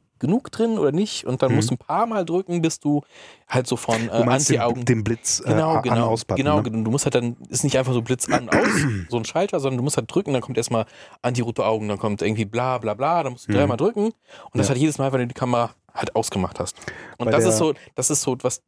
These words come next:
Speaker 1: schon immer die Experience auch ein bisschen gestört hat. Das hat die eins natürlich auch.
Speaker 2: Mhm.
Speaker 1: Das ist was. Und halt, ich bin, und das ist ja auch nur persönliche Präferenz, und das habe ich auch schon oft gesagt, ich bin kein Fan von Zoom,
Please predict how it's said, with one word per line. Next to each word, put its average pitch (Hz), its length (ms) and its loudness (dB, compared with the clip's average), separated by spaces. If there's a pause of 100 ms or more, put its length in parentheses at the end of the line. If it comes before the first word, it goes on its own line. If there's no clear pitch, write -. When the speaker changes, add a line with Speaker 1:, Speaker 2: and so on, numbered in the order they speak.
(640)
Speaker 1:
schon - 280 -2
immer 135 300 0
die 131 100 -4
Experience - 400 -4
auch 120 60 0
ein 120 40 -4
bisschen 117 180 -4
gestört 175 260 2
hat. 160 80 0
Das - 100 -10
hat - 120 -6
die - 80 -10
eins 113 320 0
natürlich - 380 -8
auch. 165 280 0 (300)
Speaker 2:
Mhm. 101 160 0
Speaker 1:
Das 123 160 2
ist 127 160 -2
was. 117 340 0
Und 123 220 -2
halt, 120 200 0
ich - 120 -12
bin, 135 300 0 (420)
und 156 80 -4
das 104 60 -2
ist - 60 0
ja - 120 0
auch 113 200 0
nur 127 100 -2
persönliche 117 340 -2
Präferenz, 107 260 -4
und 104 60 -2
das 98 80 -2
habe 98 100 -2
ich 101 60 2
auch 101 60 0
schon - 140 -6
oft - 140 -8
gesagt, 101 340 0 (320)
ich - 120 -16
bin 127 120 -2
kein 120 180 -2
Fan 127 200 -2
von 110 260 -2
Zoom, 180 540 0